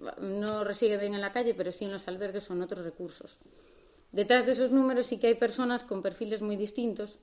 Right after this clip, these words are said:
dentro de problemas de salud mental, adicciones, separaciones, el paro, que, bueno, se suelen sumar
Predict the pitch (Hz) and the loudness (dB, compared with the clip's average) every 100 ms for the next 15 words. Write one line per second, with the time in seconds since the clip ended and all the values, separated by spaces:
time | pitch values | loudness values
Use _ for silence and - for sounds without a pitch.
0 | _ - - _ - 190 180 196 196 202 | _ -20 -20 _ -8 -4 0 0 0 0
1 | 208 208 185 - 196 196 196 190 233 233 | 0 0 -4 -2 -2 0 -2 0 0 2
2 | 220 190 170 - 233 226 220 208 208 170 | 2 0 -2 0 2 2 0 -6 -4 -4
3 | 170 226 220 214 208 - 185 180 208 208 | -2 -2 -2 -4 -8 -6 -8 -6 -6 -4
4 | 208 208 - - - - 175 180 170 - | -6 -10 -14 -20 -18 -12 -6 -6 -6 -8
5 | - 202 202 - 202 196 | -6 -4 -6 -6 -6 -6